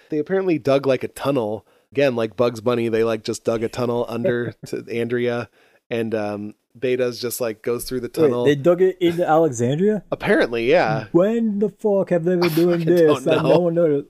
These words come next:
Speaker 2: Maybe that's what they were doing the entire time they were there killing, like, Zeke and, like, all the other people for the Pike Ending?
Speaker 1: Maybe, yeah. Yeah, I think
Speaker 2: Just
Speaker 1: they've been working on this for a while,
Speaker 2: Sure,
Speaker 1: apparently.
Speaker 2: sure, okay.
Speaker 1: Yeah.
Speaker 2: And, like, they're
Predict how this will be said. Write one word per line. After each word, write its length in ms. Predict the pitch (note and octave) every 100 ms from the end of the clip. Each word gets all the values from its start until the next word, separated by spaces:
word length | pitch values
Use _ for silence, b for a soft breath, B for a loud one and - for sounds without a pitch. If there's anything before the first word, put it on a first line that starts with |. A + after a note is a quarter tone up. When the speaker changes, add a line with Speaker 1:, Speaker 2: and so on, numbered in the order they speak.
| -
Speaker 2:
Maybe 300 | E3 G3 G#3
that's 180 | G#3 F#3
what 80 |
they 80 | F#3+
were 80 | G3
doing 220 | F#3+ F#3+
the 80 | F#3+
entire 260 | F3+ F3+ F#3
time 240 | F3+ F3+
they 80 | F3+
were 100 | E3+
there 260 | E3 E3+ D#3
killing, 500 | - E3 E3+ E3 D#3+
like, 560 | D3 - - - - _ G#2+
Zeke 380 | B2+ D#3+ E3+
and, 120 | D#3 C3+
like, 180 | C3+
all 120 | C#3 C#3+
the 100 | C#3+
other 140 | D3+
people 240 | F3 E3
for 100 | D#3
the 80 | C#3+
Pike 260 | - C#3 F3
Ending? 360 | F#3 G3+ G3 -
Speaker 1:
Maybe, 380 | D3+ F#3 C3
yeah. 640 | A2+ B2 C#3 G#2 G#2+ A2 G2+ _
Yeah, 180 | A#2+ C3
I 40 | A#2+
think 80 |
Speaker 2:
Just 140 | D#3 -
Speaker 1:
they've 100 | D3
been 160 | C#3
working 260 | C3 C3+ C3
on 100 | A#2
this 180 | A#2+ A2+
for 140 | B2+
a 80 | A#2+
while, 380 | A#2+ A#2+ A#2+ A#2
Speaker 2:
Sure, 100 | G3+
Speaker 1:
apparently. 380 | B2+ B2+ C3 D3
Speaker 2:
sure, 360 | - A#3 C#3+ G2 F#3
okay. 340 | F3 B2+ C3+
Speaker 1:
Yeah. 260 | C3 A2+ - b b b b - C3+
Speaker 2:
And, 180 | E3+
like, 200 | F#3+ F#3 -
they're 480 | E3+ A#3+ A#3 G#3